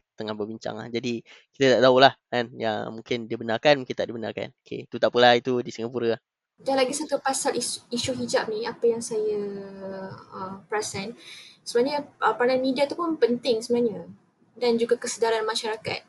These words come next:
Speaker 2: Saya pernah ditanya satu soalan oleh, uh, rakan kerja saya di U S. Empat tahun lepas dia cakap, dia tanya saya, "Sarida, kalau you ready nak datang U S, you ready tak nak buka hijab?"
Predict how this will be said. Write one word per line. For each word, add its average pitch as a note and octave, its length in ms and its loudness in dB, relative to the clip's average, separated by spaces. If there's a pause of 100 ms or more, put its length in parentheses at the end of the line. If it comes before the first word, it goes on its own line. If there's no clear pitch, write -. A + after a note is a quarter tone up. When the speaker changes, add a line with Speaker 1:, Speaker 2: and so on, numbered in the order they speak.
(120)
Speaker 2:
Saya C4+ 240 0
pernah C#4+ 240 0
ditanya B3+ 400 0
satu A#3 240 -4
soalan G#3+ 560 -2
oleh, G#3+ 640 0
uh, F#3+ 480 -2
rakan A3 320 -4
kerja - 240 -2
saya G3+ 320 -4
di G#3 240 -4
U G3 80 0
S. - 480 -6 (720)
Empat - 240 -4
tahun G#3 240 -2
lepas A#3 400 -4
dia G#4 80 -2
cakap, - 400 -12
dia - 80 -8
tanya A4 240 -6
saya, F4 400 -2
"Sarida, - 560 -4
kalau - 240 -2
you - 160 -2
ready G#4 240 -2
nak G#4+ 160 -8
datang G3 160 -16
U G3+ 160 -2
S, A3 400 -4
you A#3+ 160 0
ready D4+ 240 2
tak - 160 -4
nak - 80 -4
buka - 240 -12
hijab?" - 400 -8